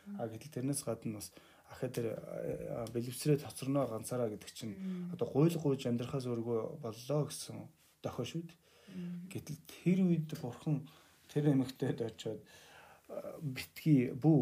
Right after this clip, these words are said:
Speaker 1: уйл гэж хэлэхэд тэр эмэгтэй одоо тэрэнд итгэх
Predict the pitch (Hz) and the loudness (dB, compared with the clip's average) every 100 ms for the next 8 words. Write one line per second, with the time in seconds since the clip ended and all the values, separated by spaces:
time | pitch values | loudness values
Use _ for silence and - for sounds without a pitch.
0 | 120 117 113 110 - - - 117 - _ | 6 2 -2 -8 -8 -8 -6 -8 -10 _
1 | _ _ _ _ _ _ _ _ _ _ | _ _ _ _ _ _ _ _ _ _
2 | _ _ _ - 127 113 101 - - 104 | _ _ _ 0 0 0 -4 -10 -12 -12
3 | 92 104 101 117 294 349 - _ _ _ | -12 -14 -14 -18 -20 -20 -20 _ _ _
4 | _ - 117 107 92 - - | _ -12 -10 -10 -12 -14 -14